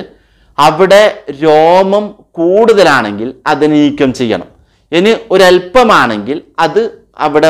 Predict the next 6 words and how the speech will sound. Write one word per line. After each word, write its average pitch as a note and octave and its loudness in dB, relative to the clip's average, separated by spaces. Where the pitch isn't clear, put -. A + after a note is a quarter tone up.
മാപ്പ് C#3+ -2
നൽകപ്പെടുന്നതാണ്, A2+ -4
വീഴ്ച C#3+ -2
ചെയ്യപ്പെടുന്നതാണ്. A#2+ 0
എന്നാൽ E3 2
പൂച്ച D#3 -2